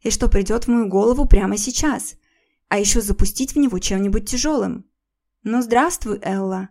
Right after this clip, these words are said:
с какой-то болезненной усмешкой произнёс этот гад.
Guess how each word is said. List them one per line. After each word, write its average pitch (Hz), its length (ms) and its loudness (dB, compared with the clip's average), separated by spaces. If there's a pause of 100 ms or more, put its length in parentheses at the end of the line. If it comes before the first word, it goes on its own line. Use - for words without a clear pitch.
(340)
с - 80 -18
какой-то 208 360 -2
болезненной 240 640 0
усмешкой 233 520 -4
произнёс 196 540 0
этот 190 240 -10
гад. 185 360 -8